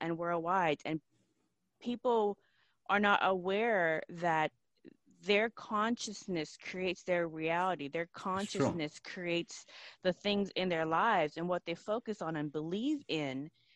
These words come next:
Speaker 1: um, factors into how they create their lives. So a lot of people are creating their fears, and it's manifesting. And
Speaker 2: Mm-hmm.
Speaker 1: so, um, even though it's not necessarily real.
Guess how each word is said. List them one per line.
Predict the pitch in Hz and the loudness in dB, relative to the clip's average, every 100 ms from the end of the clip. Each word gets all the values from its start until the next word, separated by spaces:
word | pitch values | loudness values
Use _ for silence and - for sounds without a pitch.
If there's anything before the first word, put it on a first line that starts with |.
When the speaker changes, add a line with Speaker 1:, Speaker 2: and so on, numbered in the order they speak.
| _ - | _ -2
Speaker 1:
um, | 185 180 170 165 - | 2 4 4 2 -4
factors | - 226 220 - 202 - | 0 2 2 0 -8 -4
into | 208 226 214 185 | -2 -2 -2 -4
how | 180 170 | -2 -2
they | 160 165 | -2 -4
create | - 185 170 | -6 -8 -6
their | 160 | -4
lives. | 160 202 175 | 0 0 -2
So | - 165 - | -4 -6 -2
a | 160 | -2
lot | 170 175 214 | 0 0 0
of | 180 - _ _ | -4 -10 _ _
people | - 196 - 185 - - | -12 -10 -4 -4 -4 -2
are | 160 | -2
creating | 156 - - 190 196 214 220 180 | -4 -8 -10 -2 0 0 0 0
their | 170 165 | 0 0
fears, | - 220 247 175 143 - - - - - | -4 -6 -2 -2 -2 -6 -18 -20 -16 -2
and | 185 | -2
it's | 180 | 0
manifesting. | 190 185 190 180 - 214 233 - - 151 117 - - - - - - | 0 0 -2 -6 -4 0 0 -2 -12 -10 -10 -14 -20 -20 -20 -6 2
And | 202 196 | 4 4
Speaker 2:
Mm-hmm. | 180 | 2
Speaker 1:
so, | 226 202 185 - | 4 6 6 4
um, | 170 | -2
even | 208 214 214 | -2 0 2
though | 196 180 | 4 4
it's | 170 - - _ _ - - - | 4 0 -20 _ _ -20 -12 -2
not | 190 170 - | 0 0 0
necessarily | 196 180 170 175 165 156 | 0 0 -2 -2 0 -2
real. | 165 285 160 | 0 2 2